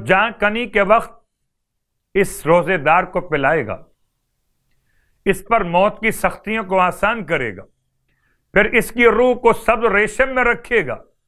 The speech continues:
तो इससे इतनी उम्दा खुशबू उठेगी कि सातों आसमानों के रहने वाले इससे मुअत्तर हो जाएंगे। वो हौज, हौज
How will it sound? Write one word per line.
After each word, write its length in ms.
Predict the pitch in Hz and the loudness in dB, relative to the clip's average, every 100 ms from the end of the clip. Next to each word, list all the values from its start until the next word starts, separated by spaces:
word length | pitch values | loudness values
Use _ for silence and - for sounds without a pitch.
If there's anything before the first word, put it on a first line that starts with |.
| _ _ _ _ _ _ - | _ _ _ _ _ _ -4
तो 120 | 214 | 2
इससे 340 | 226 214 - 247 | 2 2 0 2
इतनी 300 | - 233 254 | 2 0 2
उम्दा 340 | 220 214 233 | 2 4 2
खुशबू 420 | 240 202 190 196 254 | 2 2 0 2 2
उठेगी 460 | 226 - 262 208 113 - _ _ _ _ _ _ _ _ - | 2 2 0 0 -4 -14 _ _ _ _ _ _ _ _ -2
कि 80 | 180 | -2
सातों 600 | - 180 196 214 254 240 | 0 -2 -2 0 0 2
आसमानों 640 | 208 214 185 196 220 254 | 2 0 -2 -2 0 -2
के 160 | 202 220 | 0 0
रहने 300 | 202 196 226 | 2 2 2
वाले 280 | 151 113 107 - _ - | 2 0 -4 -16 _ 0
इससे 360 | 196 - - 254 | 0 0 4 4
मुअत्तर 520 | 240 220 226 - 254 | 6 2 2 0 0
हो 140 | 202 240 | 2 2
जाएंगे। 420 | 247 254 180 131 _ _ _ _ _ _ | 2 0 -6 -12 _ _ _ _ _ _
वो 80 | 170 117 | 0 2
हौज, 580 | 139 202 240 254 262 233 - - _ _ _ _ _ _ _ _ - | 4 6 6 6 6 4 -6 -20 _ _ _ _ _ _ _ _ -2
हौज 380 | 147 196 190 | 2 4 4